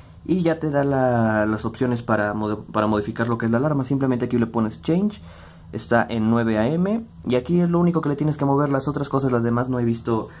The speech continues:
para qué sirvan realmente. Este sería las veces que quieres que se repitan. Obviamente aquí está, este, domingo, lunes, martes,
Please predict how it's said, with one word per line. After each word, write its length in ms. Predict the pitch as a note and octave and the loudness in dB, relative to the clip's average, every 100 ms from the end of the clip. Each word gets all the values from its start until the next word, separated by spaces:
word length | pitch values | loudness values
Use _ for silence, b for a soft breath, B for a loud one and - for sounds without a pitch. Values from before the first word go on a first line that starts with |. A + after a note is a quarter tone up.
| B B B - | B B B -2
para 160 | A2 | -2
qué 120 | A#2 | -2
sirvan 300 | A#2+ B2 A#2+ | -2 2 2
realmente. 520 | A2+ A2+ B2 D#3 C#3+ C3+ | 2 0 0 0 -2 -2
Este 160 | C3+ | -2
sería 220 | C3 B2+ | 0 0
las 160 | B2+ A#2+ | 2 0
veces 180 | A#2+ A#2+ | 0 -4
que 140 | A#2 | -4
quieres 180 | B2 A#2+ | -4 -4
que 80 | A#2 | -4
se 80 | A2 | -4
repitan. 500 | G#2 - C#3+ F#3 F3+ | -4 -4 -4 0 0
Obviamente 380 | B2+ A#2+ A#2 | 2 2 0
aquí 140 | A#2 A2+ | -2 -4
está, 280 | A2+ A#2+ A2+ | -2 0 0
este, 280 | A2+ G#2 | -2 -4
domingo, 380 | G#2 A2 C3 D3 | 0 0 2 2
lunes, 220 | C#3 C3 | 2 0
martes, 320 | B2+ B2 A#2+ | 0 -2 -2